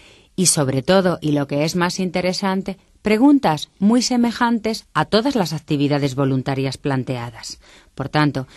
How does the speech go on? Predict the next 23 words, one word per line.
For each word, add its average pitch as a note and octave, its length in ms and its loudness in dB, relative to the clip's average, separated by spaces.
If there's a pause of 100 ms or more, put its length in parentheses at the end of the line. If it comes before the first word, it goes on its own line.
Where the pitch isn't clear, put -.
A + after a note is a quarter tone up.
(100)
si - 160 -2
el C#3+ 80 0
alumno D#3 400 0
tiene G3 300 0
unas D#3 220 0
pruebas D3+ 320 -4
de C#3+ 80 -4
evaluación C#3 460 -4
a C#3+ 60 -2
distancia F3+ 540 -2
que D#3 100 -4
le C#3 160 -2
pueden G3+ 360 0
ser F#3 200 -2
secuencialmente D3 960 -2
corregidas D3+ 640 -4
por C#3+ 160 -6
el C3 100 -6
equipo C3 380 -8
docente, D#3+ 520 -6 (340)
unas A3 280 2
actividades D#3 720 -2
prácticas F3+ 640 -6